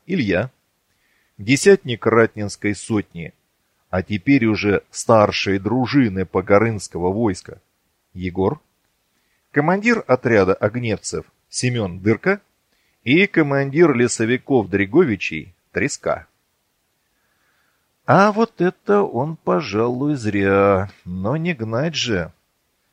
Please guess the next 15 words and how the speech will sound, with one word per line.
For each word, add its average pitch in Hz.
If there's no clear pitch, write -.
Так, 117
быстренько 156
корректируем 127
текст -
политинформации 107
с -
учётом 139
вновь 113
прибывших 107
слушателей. 95
Блин, 107
хоть 110
бы 110
предупредил 107
старейшина, 90